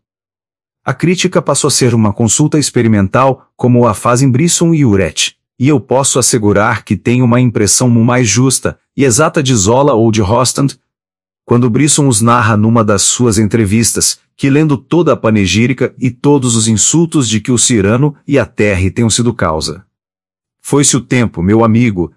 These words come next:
em que Diogo de Paiva, num estilo pelos puristas considerado perfeito,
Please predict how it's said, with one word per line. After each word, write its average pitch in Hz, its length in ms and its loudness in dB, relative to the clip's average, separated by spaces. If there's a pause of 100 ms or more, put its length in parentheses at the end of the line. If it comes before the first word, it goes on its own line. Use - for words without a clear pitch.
em 139 140 -2
que 151 120 -2
Diogo 117 380 2
de 117 140 -2
Paiva, 110 500 -2 (180)
num 135 140 0
estilo 123 320 0
pelos 113 260 -2
puristas 113 460 -2
considerado 110 540 0
perfeito, 127 640 -2